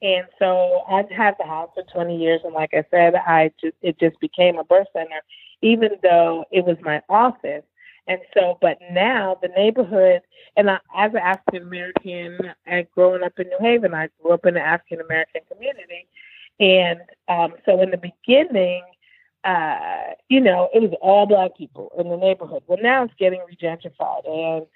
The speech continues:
Caucasians and Latinas are, ha-, are moved into the neighborhood. And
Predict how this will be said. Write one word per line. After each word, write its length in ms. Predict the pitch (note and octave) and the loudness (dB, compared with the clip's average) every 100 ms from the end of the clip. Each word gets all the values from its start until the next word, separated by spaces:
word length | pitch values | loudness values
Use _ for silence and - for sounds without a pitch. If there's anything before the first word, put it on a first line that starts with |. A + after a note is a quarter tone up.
| - - _ | -20 -20 _
Caucasians 920 | - F3 - G3 G3 F#3+ F#3+ F#3+ F#3+ F#3 | -4 -4 2 4 4 4 4 6 4 0
and 220 | D#3 D3+ | -4 -2
Latinas 880 | D#3 D3 D3 A3 G3+ G3 F#3+ F#3 F#3 | -4 -4 -2 0 2 2 4 2 2
are, 340 | D#3 D3 D3 - | -2 -2 -4 -2
ha-, 240 | F#3 E3+ | 2 2
are 220 | - E3 D#3+ F3+ | 2 2 0 -4
moved 180 | G#3+ G#3 | -6 -6
into 220 | G3 - - | -10 -10 -10
the 80 | F3 | 2
neighborhood. 520 | G#3 B3 F#3 E3+ E3 - | 2 2 0 -2 -4 -2
And 760 | - - - _ G3+ G3 F#3 | -2 -2 -10 _ -2 2 2